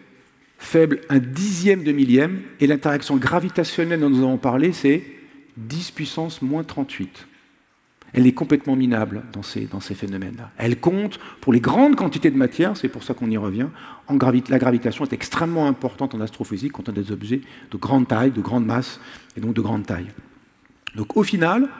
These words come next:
l'interaction nucléaire faible, elle intervient ici, à l'endroit où deux protons forment un deutérium,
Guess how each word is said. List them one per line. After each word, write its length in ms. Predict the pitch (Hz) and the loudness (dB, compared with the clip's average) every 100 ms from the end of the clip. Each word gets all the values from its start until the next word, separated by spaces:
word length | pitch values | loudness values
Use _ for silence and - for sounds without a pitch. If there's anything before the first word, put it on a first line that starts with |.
| - - - - | -20 -20 -10 0
l'interaction 720 | 170 180 175 - - 165 135 - - | 2 2 -2 -4 -6 -6 -8 -14 -10
nucléaire 460 | 156 196 175 160 127 | -2 0 4 2 2
faible, 220 | - 233 | 2 6
elle 100 | 175 | 6
intervient 460 | 143 143 147 139 214 | 6 4 0 2 0
ici, 500 | 196 190 254 269 - - - - - | 0 4 8 10 8 -2 -14 -8 -2
à 100 | 220 | 0
l'endroit 380 | 208 160 208 | 0 0 2
où 200 | 240 170 | 2 0
deux 200 | 135 233 | 4 6
protons 420 | 269 196 185 214 240 | 6 2 0 2 2
forment 240 | 185 165 | 2 2
un 80 | 156 | 2
deutérium, 640 | 160 208 151 139 190 269 | 2 2 2 4 4 2